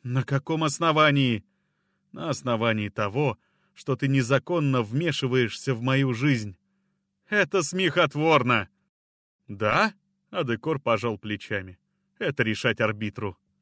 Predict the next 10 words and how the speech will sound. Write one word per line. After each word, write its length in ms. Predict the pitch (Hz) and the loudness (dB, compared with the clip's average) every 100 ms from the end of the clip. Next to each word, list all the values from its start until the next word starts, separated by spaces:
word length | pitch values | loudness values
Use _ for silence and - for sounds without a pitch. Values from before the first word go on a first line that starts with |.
| _ _ _ _ _ | _ _ _ _ _
«Это 240 | 208 180 | -6 0
очевидная 540 | 175 147 185 185 170 160 | 0 0 -4 -2 -2 -2
попытка 480 | 160 143 226 - 123 | -2 -4 -4 -2 -2
затянуть 460 | 123 143 143 127 | -2 0 0 0
процесс, 540 | - 147 - 220 156 - _ _ | -4 -6 -2 -2 -2 -6 _ _
который 320 | - 147 151 | -2 0 0
приведет 500 | 123 139 131 131 139 | 0 0 0 0 -2
к 80 | - | -4
твоей 400 | 135 135 139 131 | -2 2 2 0
стерилизации», — 1040 | 107 - 143 139 135 120 135 113 - 120 | -4 -4 2 4 2 2 2 0 -2 -4